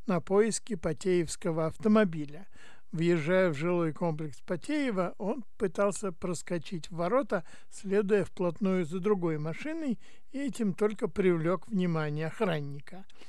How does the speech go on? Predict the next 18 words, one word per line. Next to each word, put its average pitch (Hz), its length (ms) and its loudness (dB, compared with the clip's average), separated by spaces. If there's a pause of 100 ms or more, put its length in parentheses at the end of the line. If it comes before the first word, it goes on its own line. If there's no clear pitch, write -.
(160)
Пока 254 320 0
охранник 202 560 0
выяснял, 175 540 0
что 170 260 -4
он 156 140 -2
там 165 200 -2
делает, 285 500 -2 (300)
мексиканская 180 920 0
жена 202 320 4
Фуэнтеса 175 680 0
отошла 165 460 -2
в - 80 -6
сторону 262 540 0 (400)
и 247 120 -4
сфотографировала 185 1120 2
номер 190 420 2
Потеевской 160 760 -4
машины. 170 640 -4